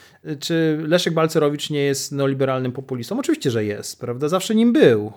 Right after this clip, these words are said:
E, nawet jak tworzył te reformy, które dotykają nas do dzisiaj, e,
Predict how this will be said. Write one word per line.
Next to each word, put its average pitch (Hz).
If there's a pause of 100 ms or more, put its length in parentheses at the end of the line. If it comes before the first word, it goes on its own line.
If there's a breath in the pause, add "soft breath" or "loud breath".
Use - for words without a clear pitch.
(180 loud breath)
E, 139
nawet 170
jak 185
tworzył 175
te 160
reformy, 131 (500 loud breath)
które 135
dotykają 147
nas 143
do 139
dzisiaj, 120
e, -